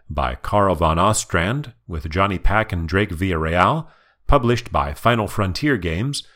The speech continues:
with fourteen thousand three hundred twenty-nine, one thousand fifty-seven more than Gloomhaven, a gain of nineteen percent,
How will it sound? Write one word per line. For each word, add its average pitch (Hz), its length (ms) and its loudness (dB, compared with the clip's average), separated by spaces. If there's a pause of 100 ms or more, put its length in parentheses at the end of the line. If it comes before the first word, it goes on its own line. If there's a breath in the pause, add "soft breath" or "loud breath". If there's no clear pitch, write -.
(180 soft breath)
with 92 160 -4
fourteen 92 540 0
thousand 69 580 -8 (240)
three 139 200 2
hundred 120 280 2
twenty-nine, 107 640 -2 (320 soft breath)
one 123 260 4
thousand 107 480 2
fifty-seven 135 640 -2
more 82 220 -2
than 85 160 -4
Gloomhaven, 92 500 -2
a 110 60 -6
gain 110 560 -4 (320 soft breath)
of 82 320 -8
nineteen 127 840 0
percent, 80 520 -4